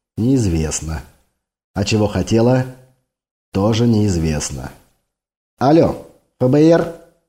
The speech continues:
Нет ли у вас в разработке сотрудников Центра прикладных исследований в Сан-Франциско? Капитан Фил Норберт, шериф Гренби.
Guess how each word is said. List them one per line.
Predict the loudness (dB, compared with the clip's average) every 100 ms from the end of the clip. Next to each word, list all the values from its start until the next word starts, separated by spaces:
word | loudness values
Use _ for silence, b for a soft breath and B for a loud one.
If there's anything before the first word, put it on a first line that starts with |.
| _ _ _
Нет | -2 0 2
ли | 4
у | 4
вас | 4
в | 2
разработке | 2 4 4 2 2 0
сотрудников | 0 0 2 2 0 -2
Центра | 0 0 0
прикладных | 0 0 2 2 0 0
исследований | -2 0 2 2 2
в |
Сан-Франциско? | 2 0 0 0 -2 0 -2 -2 -10 -14 _ _ _ _ _ -6
Капитан | -2 -2 2 2 2
Фил | 2
Норберт, | 4 4 2 0 -4 -8
шериф | -2 2 2
Гренби. | 2 2 2 0 -4